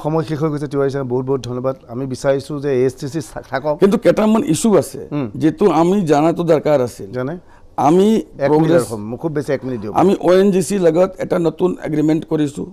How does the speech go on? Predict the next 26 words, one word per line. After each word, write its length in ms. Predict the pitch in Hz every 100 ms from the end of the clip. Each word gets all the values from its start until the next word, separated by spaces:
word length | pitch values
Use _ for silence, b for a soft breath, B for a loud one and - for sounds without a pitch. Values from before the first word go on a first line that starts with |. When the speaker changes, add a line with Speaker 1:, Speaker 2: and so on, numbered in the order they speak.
| -
Speaker 1:
উম। 140 | 139 123
Speaker 2:
যাৰ 180 | 127 135
পৰা 260 | - 170
আমি 140 | 156 160
এটা 160 | 160
ভাল 240 | 135 120 131
বেনিফিট 500 | 156 131 139 151 143
হ'ব। 120 | 123
Speaker 1:
উম, 60 | 131
উম। 280 | 147 143 113 B
Speaker 2:
আমি 380 | - 135 170 190 - -
ভেহিকেল 260 | 135 139 185
ফিটনেছ 420 | 147 - 156 170 -
টেষ্টত 260 | 143 -
ঘুমাইছোঁ, 560 | 139 143 143 143 127 156
Speaker 1:
উম। 240 | - -
Speaker 2:
যাৰ 160 | 127 135
পৰা 200 | 165 160
ভাল 260 | 123 143
বেনিফিট 480 | 160 135 147 139 139
হ'ব। 260 | 147 113 131 B B B _
তেনেকে 320 | - 190 180
যিটো 300 | 170 175 185
আছে 240 | 185 160 180
আমি, 420 | 170 180 180 - b b b _
আহ, 100 | 127